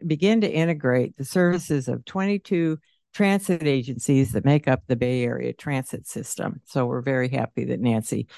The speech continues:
represents us and the other small districts. Uh, at yesterday's, uh, meeting, we did discuss a number of issues, uh,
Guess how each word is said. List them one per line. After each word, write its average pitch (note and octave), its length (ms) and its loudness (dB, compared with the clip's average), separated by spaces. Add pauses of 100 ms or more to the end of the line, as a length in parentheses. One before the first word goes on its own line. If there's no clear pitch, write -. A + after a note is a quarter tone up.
(280)
represents B2 720 0
us G3+ 420 -2
and C#3 240 2
the C3 120 2
other B2+ 200 -2
small A#2+ 480 -2 (480)
districts. - 680 -8 (440)
Uh, F3+ 280 0 (240)
at G3 160 4
yesterday's, G#3+ 1000 2
uh, C#3 380 0 (320)
meeting, A3 480 6 (500)
we F#3+ 160 2
did A3+ 240 2
discuss E3 800 -2
a E3+ 80 0
number E3+ 400 2
of C#3+ 200 -2
issues, C3+ 840 -2
uh, C3+ 300 0